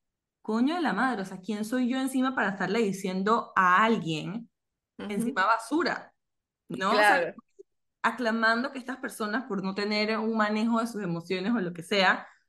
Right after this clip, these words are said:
Speaker 2: Sí.
Speaker 1: o porque lastimaron a alguien emocionalmente, porque no han tenido las herramientas, son basura.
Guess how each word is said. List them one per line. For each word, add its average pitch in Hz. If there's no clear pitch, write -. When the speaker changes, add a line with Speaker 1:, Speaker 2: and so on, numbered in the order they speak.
Speaker 2:
Sí. 330
Speaker 1:
o 196
porque 196
lastimaron 208
a 202
alguien 202
emocionalmente, 190
porque 233
no 226
han 233
tenido 240
las 233
herramientas, 185
son 175
basura. 170